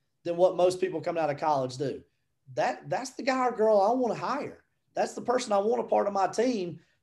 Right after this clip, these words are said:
because if they can time manage and we're committed to the process of their, their program, I'm not gonna have to self-motivate them a lot.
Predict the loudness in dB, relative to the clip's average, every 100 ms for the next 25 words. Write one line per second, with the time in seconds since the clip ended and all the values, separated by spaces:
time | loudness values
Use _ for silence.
0 | -10 2 4 4 2 -10 _ -4 -2 -2
1 | -4 -2 0 2 0 -2 -2 -4 -4 -10
2 | -8 -4 -4 -4 0 2 2 0 -4 0
3 | 0 2 0 -4 -4 -2 -2 0 -2 -2
4 | -2 -2 0 0 0 -2 -2 -6 -10 _
5 | _ _ _ _ _ _ 0 2 2 2
6 | -2 -2 -4 0 0 0 0 0 -2 -4
7 | -6 -10 -10 -12 -16